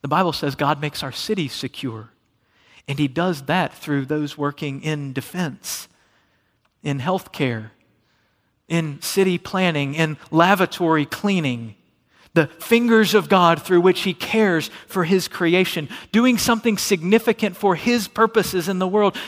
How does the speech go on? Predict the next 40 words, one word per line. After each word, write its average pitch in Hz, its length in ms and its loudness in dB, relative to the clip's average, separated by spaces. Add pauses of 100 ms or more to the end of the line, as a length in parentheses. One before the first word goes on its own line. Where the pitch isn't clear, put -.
Do 208 80 4
you 220 180 6
think 269 340 2
of 240 140 6
your 214 120 4
Tuesday 220 440 2
afternoon 208 520 2
schedule 214 440 2
that 151 200 2
way? 123 280 -2 (840)
Is 214 180 4
it 226 160 2
that 202 180 6
important 240 540 2
to 180 100 2
you? 147 240 2 (180)
It 196 180 6
is 226 260 4
to 220 140 4
him. 180 340 4 (180)
It 196 140 8
is 208 160 2
important 196 640 0
to 190 100 -2
the 170 120 0
King 202 380 -4
of 156 160 -4
Heaven. 143 440 -4 (240)
He's 202 220 2
at 170 120 2
work. 160 420 -4 (920)
So - 280 0
the 196 220 0
eternal 226 460 2
significance 180 800 -2
of 165 200 0 (320)
everything 202 520 -2
you 196 120 0
do 165 260 0
is 160 280 0